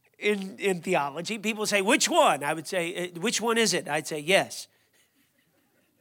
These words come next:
<laughs> Because they, they make these false dichotomies all the time, and it's not an exclusive choice. It's, it's the, uh, right understanding of proselyte baptism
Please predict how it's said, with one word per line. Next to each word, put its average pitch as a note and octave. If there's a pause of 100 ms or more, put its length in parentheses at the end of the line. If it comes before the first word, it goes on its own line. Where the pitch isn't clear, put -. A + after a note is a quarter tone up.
(640)
<laughs> F#4 (840)
Because C#4
they, E4 (180)
they C#4
make D#4
these D4
false B3+
dichotomies G#3+
all D#3
the D#3
time, G3+
and D#3+
it's F3
not F#4+
an F4
exclusive A#3+
choice. G3+ (480)
It's, A#3+
it's -
the, G#3+
uh, C#4
right C4+
understanding C4
of E3
proselyte A3+
baptism D#3